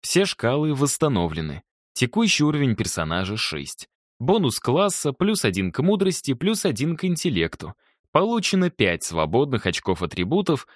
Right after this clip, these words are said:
получено два свободных очка заклинаний. "Джей, ваншотить мобов нечестно!"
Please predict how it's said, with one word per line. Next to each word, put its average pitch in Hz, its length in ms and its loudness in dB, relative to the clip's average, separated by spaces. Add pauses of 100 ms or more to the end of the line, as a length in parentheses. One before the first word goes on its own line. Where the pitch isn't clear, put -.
(240)
получено 190 600 2
два 147 280 2
свободных 113 760 0
очка 87 340 -2
заклинаний. 82 760 -4 (340)
"Джей, 127 640 2 (180)
ваншотить 165 680 2
мобов 185 360 2
нечестно!" 170 840 2